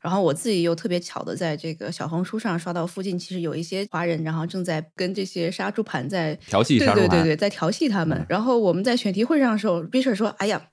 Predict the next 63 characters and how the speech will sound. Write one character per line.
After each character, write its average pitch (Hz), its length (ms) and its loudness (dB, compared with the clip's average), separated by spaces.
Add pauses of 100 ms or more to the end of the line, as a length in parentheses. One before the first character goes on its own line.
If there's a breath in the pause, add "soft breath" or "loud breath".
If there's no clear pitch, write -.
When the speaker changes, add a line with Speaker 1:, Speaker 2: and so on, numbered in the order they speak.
(340 loud breath)
Speaker 1:
这 285 140 2
个 254 80 6
事 277 100 2
情 247 180 8
我 254 120 10
也， 311 200 10 (140)
<laughs> 262 260 6
我 254 60 6
也 247 300 4
干 214 320 -2
过， 175 180 4 (300 loud breath)
我 196 120 4
也 240 240 4
去 220 200 0
调 190 240 4
戏 226 180 -2
过 - 140 4
他 208 160 2
们。” 165 200 2 (640 loud breath)
作 202 160 4
为 175 160 4
这 180 160 0
个 165 140 2
为 185 120 4
我 165 140 4
们 156 180 0
节 160 160 0
目 170 220 0
做 160 420 0
research、 170 600 0
做 170 200 0
调 202 220 2
研 156 200 2
的 165 360 2
目 175 180 0
的， 151 140 -2
然 139 160 -4
后 151 220 -4
Richard 185 280 -2
好 170 140 -4
像 165 180 -2
还 165 120 -4
聊 170 180 2
了 190 80 2
好 185 100 0
几 180 140 -2
个 151 100 2
人， - 140 0
是 170 140 -4
吧？ 139 200 0 (460 loud breath)
Speaker 2:
嗯， 107 140 6
没 98 120 6
错， 95 220 4
没 78 160 4
错。 78 160 0
Speaker 1:
嗯。 185 240 0 (400 soft breath)
Speaker 2:
这 - 80 -2
个 92 140 2
业 104 160 2
务 92 140 2
需 95 160 -4
要 98 180 2
嘛。 78 100 -6